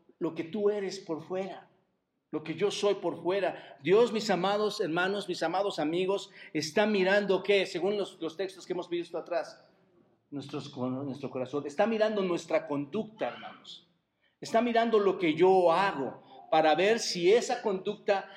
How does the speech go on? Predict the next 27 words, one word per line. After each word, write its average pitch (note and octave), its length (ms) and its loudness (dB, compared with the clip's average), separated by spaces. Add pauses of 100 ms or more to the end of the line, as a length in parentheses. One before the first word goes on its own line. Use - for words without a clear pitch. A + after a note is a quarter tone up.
(140)
representa E3 1600 -2 (300)
la C#3 140 0
rectitud C#3+ 920 -4 (500)
o F3 160 4
esa G#3+ 240 2
conducta F3 580 0
representa E3 1000 0
la C#3+ 120 -2
injusticia. C#3 720 -10 (1400)
¿Te C#3 80 -6
das D#3+ 160 -4
cuenta F3+ 300 0
de E3+ 80 -2
esto? F3+ 420 -8 (760)
Como D#3 220 2
vimos G3+ 240 2
en F3+ 100 2
Levítico E3+ 460 0
diecinueve, D#3+ 420 -2
acabamos D#3+ 360 0
de D3 80 -2
leer D#3 100 0
ahorita D#3 260 -2
en C3+ 40 0
el B2+ 40 -4
versículo C3 400 -4
quince, D3+ 360 -2